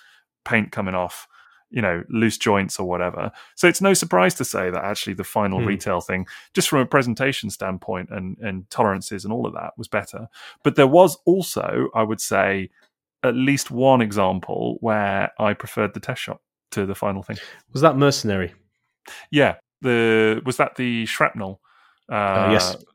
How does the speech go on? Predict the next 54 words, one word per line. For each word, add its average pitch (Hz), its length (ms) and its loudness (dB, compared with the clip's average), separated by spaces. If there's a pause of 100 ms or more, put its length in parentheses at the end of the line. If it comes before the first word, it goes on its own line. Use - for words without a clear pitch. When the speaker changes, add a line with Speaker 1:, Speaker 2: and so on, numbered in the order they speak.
Speaker 1:
yes, 123 300 -2
Speaker 2:
Fans 117 160 2
Speaker 1:
it 120 40 0
Speaker 2:
Toy 120 60 4
Speaker 1:
was, 127 120 6
Speaker 2:
Shrapnel. 113 100 0
Speaker 1:
wasn't 107 180 -2
it? 95 160 -8
Fans 123 240 0
Speaker 2:
Yeah. - 60 -12
Speaker 1:
Toy 110 100 -4
Shrapnel, 104 580 -4
Mercenary. 110 600 -4 (340)
Yeah, 165 260 4 (340)
b-, - 120 -8
and 170 140 2
I 156 200 6
remember 165 300 6
us 143 100 2
talking 175 220 -4
about 107 160 -4
it 113 40 -6
at 113 40 -8
the 113 60 -14
time, 139 220 -2 (320)
because, 147 480 2 (160)
uh, 131 240 4
even 220 380 2
Spotter, 143 540 0
actually, 107 300 -2
I 104 80 0
would 101 160 -4
say, 98 520 -4
Speaker 2:
Yep, 113 200 -4
Speaker 1:
I 120 140 4
found 120 320 2
Speaker 2:
agreed. 117 120 0
Speaker 1:
the - 40 -10
test 143 200 0
shot 107 280 0
Speaker 2:
Hmm. 127 80 -4
Speaker 1:
easier 120 560 -2 (320)
than 110 320 0
the 113 100 -4
final 110 320 0
version, 98 500 -2 (200)
Speaker 2:
Hmm. 107 100 -10
Speaker 1:
which 110 300 0
I 143 140 4
just 123 260 -6
couldn't 123 380 -4
get 113 120 0
on 143 180 2
with. 98 280 -4